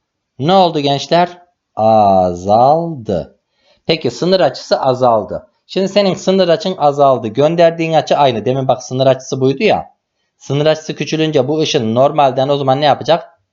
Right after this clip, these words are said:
Bu şekilde kırılıp gidemeyecek. Tam yansıma yapacak. Normalin olduğu yerde tam yansıma yapacak. Tekrar söylüyorum. Bakın burası dikkatli olmanız gereken bir yer. Mesele şu. Hani kırk sekiz dedim de onu demeseydik ne olurdu diyorum ya.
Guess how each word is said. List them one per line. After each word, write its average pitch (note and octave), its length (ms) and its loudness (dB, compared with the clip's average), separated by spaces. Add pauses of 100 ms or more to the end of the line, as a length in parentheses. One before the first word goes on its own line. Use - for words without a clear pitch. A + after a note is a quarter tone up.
(260)
Bu A#2 60 -6
şekilde C#3+ 380 0
kırılıp C#3+ 280 -4
gidemeyecek. D3 560 -4
Tam C#3+ 220 -6
yansıma C#3 420 -2
yapacak. F2+ 440 -2
Normalin A2 480 0
olduğu G2+ 320 -2
yerde F#2+ 640 0 (200)
tam A2 260 -2
yansıma G2 460 -4
yapacak. F2+ 520 -2 (280)
Tekrar D3+ 320 0
söylüyorum. G#2 460 -2
Bakın A#2 240 -4
burası C#3+ 520 -2 (240)
dikkatli A#2 440 -4
olmanız B2 380 0
gereken G2 460 -2
bir F2+ 40 -4
yer. E2+ 180 -4 (800)
Mesele D#3+ 380 0
şu. A2 260 -2 (280)
Hani C#3 240 -2
kırk D#3+ 220 -6
sekiz D#3+ 320 -4
dedim D#3+ 320 0
de C#3 160 2
onu C#3+ 260 -2
demeseydik D3+ 580 -2
ne D3 80 0
olurdu D3 420 0
diyorum F#3 340 2
ya. F#2 280 -4